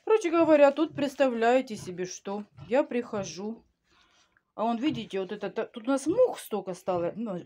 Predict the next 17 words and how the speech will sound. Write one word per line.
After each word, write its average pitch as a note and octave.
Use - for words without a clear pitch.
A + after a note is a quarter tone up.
после A3+
дождей, B3+
ли-, G3+
эти, G3+
э, F3
неделю A#3+
дожди A3+
были. F3+
Короче C4+
говоря, G#3+
прихожу C#4
у A3
Айкуши, G#3+
представьте, F#3+
вот G3
это C4
всё, F#3+